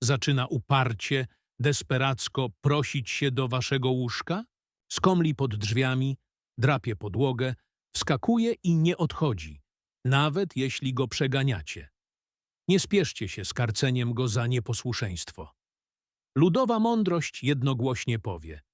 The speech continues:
„Posłuchajcie, to nie kaprys, to ostrzeżenie”. Psy to niewiarygodnie wrażliwe stworzenia.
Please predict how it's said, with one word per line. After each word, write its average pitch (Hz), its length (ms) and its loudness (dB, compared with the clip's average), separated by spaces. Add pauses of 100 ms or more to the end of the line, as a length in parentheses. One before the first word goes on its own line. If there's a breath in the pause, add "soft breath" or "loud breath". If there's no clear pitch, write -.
(400)
„Posłuchajcie, 135 760 -2 (460)
to 160 80 2
nie 196 140 4
kaprys, - 560 -2 (500)
to 135 260 2 (400)
ostrzeżenie”. 110 960 0 (840)
Psy 226 280 0
to 170 160 2
niewiarygodnie 139 800 2
wrażliwe 120 540 -2
stworzenia. 110 680 -4